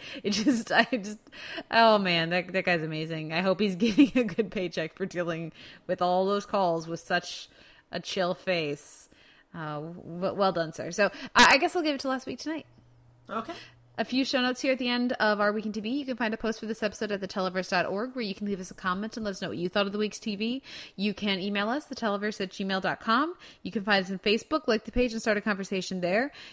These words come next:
Speaker 1: You can, of course, uh, find us in iTunes with an M four A chaptered feed and an M P three unchaptered feed, and you can also find us on Stitcher.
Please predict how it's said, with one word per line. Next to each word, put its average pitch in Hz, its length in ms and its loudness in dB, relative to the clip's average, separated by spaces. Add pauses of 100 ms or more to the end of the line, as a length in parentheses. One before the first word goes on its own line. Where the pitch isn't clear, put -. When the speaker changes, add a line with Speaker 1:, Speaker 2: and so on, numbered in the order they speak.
(140)
Speaker 1:
You 196 160 -2
can, 190 300 0
of 180 100 -2
course, 180 400 0
uh, 170 380 2
find 175 240 -6
us 170 160 -8
in 170 260 -8
iTunes 233 460 -2
with 208 100 -6
an 190 100 -2
M 190 120 -2
four - 160 -6
A 185 100 -2
chaptered 208 420 -4
feed 302 300 -2
and 196 120 -2
an 185 60 -2
M 190 120 -2
P 190 160 -8
three - 180 -8
unchaptered 208 560 -4
feed, 202 240 -6
and 170 100 -6
you 180 80 -8
can 196 120 -2
also 180 240 -2
find 170 180 -4
us - 80 -12
on 156 140 -10
Stitcher. 330 480 -6